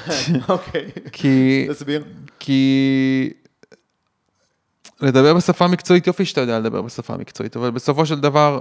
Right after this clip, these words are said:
Speaker 2: בשביל מה אתה מדבר את מה שאתה מדבר? בשביל לעזור לאנשים. צריך ללמוד להנגיש את זה לבני אדם רגילים. תסתכל על כל אנשי האקדמיה שפרצו.
Speaker 1: כן.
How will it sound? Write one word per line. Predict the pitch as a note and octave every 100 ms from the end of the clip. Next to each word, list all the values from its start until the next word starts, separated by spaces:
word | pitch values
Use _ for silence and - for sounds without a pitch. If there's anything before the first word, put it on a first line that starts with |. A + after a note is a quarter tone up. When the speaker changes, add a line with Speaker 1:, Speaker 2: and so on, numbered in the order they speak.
| C3
Speaker 2:
בשביל | B2+ B2 C#3
מה | D#3
אתה | D3 A#2+ A2+ B2
מדבר | A#2 A#2 A2
את | A2 A2+
מה | A#2
שאתה | G#2+ G#2+
מדבר? | G#2+ G#2 G2 - _ _ _ _ _ -
בשביל | B2+ - C3
לעזור | C#3 D#3+ E3
לאנשים. | D#3+ D3 D#3+ A2+ G#2+ _ _ _ _
צריך | - C3
ללמוד | C#3 C#3
להנגיש | C3+ C3 C#3+
את | C3+
זה | B2+
לבני | B2 C3+
אדם | C3 C3
רגילים. | B2+ A2+ C3 C#3+ G#2 - - - _ -
תסתכל | - - C3 D#3
על | C#3+
כל | C3+ C#3+ C#3+
אנשי | B2+ D3
האקדמיה | C#3 C3+ B2 C3+
שפרצו. | B2+ B2+ - A#2 - A#2 G#2+ _ _ _ _ _
Speaker 1:
כן. | C3